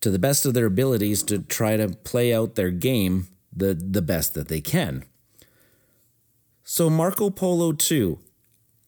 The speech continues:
I'm really digging it. I was a really, really big fan of the original Voyages of Marco Polo. Actually, at one point in time, I think when the game first came out, I played it a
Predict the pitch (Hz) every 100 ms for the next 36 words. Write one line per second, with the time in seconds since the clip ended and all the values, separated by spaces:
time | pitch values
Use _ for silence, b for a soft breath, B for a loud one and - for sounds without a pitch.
0 | - 123 147 165 165 160 - 127 110 120
1 | 165 175 135 127 127 131 127 - _ _
2 | _ _ _ - 104 143 143 147 135 110
3 | 104 101 120 160 160 117 110 131 165 139
4 | 107 95 87 101 92 92 - 95 95 90
5 | 98 101 113 113 107 98 85 107 131 131
6 | 107 92 90 90 85 73 90 87 90 80
7 | 104 - 101 87 76 87 127 135 113 98
8 | 90 98 90 85 95 95 92 85 85 101
9 | 92 - 127 143 - - 90 82 82 -
10 | - - - 131 143 113 -